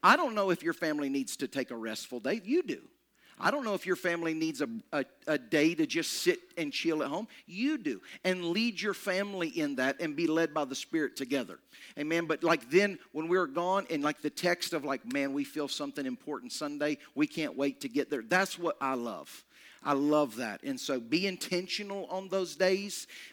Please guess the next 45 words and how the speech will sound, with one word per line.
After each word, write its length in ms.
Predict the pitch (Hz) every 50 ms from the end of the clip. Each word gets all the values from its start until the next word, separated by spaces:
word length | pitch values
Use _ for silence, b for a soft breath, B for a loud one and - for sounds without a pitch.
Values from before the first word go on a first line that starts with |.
| B -
Be, 280 | 131 170 180 170 - 160
be, 120 | 151 185
you 140 | - - 190
know, 120 | 175 165 156
and, 200 | 165 156 139 - -
and 160 | 160 156 160
if 140 | 156 156 -
you're 160 | 160 185 190
just 260 | 180 196 196 - -
so 140 | - 180 185
hungry 340 | 165 180 185 190 180 196 185
to 100 | 165 151 - - _ - 135
do 120 | 175 196
church, 380 | 196 - - 202 190 214 - B B B B -
man, 200 | 208 262 247 - -
throw 220 | 233 226 247 262
on 300 | - - 233 240 247 220 -
a, 220 | 202 202 196 151 - - -
a 100 | 196 190 180 151 135 - _
past 500 | - - 208 202 220 202 - - - - -
service 480 | - - 208 208 220 208 226 220 - -
and 160 | 190 185 175
watch 260 | 170 185 202 - -
it 80 | 202 180
again, 400 | 185 160 170 208 202 160 131 117 -
or 180 | 156 165 143 B B B B _
join 320 | - 131 180 190 214 220 214
some, 300 | - - - 202 202 - - - 196
do 160 | 180 247 262 254
something, 540 | - - - 220 233 226 - 156 156 151
worship 400 | 151 190 202 196 - - 165 -
by 80 | 143 156
way 240 | 156 151 165 170 156
of, 120 | 151 135 123 107 - _ -
with 220 | 139 156 151 -
your 80 | 131 135
family. 380 | - - 123 107 95 90 - - -
I, 120 | 123 139 135
and 140 | 165 156
those 200 | 151 165 151 127
are 20 | 156
important. 440 | 147 135 - - 147 107 - 117 -
So 160 | - 131 B B B B B B B -
we, 160 | 156 175 -
we, 200 | - 165 165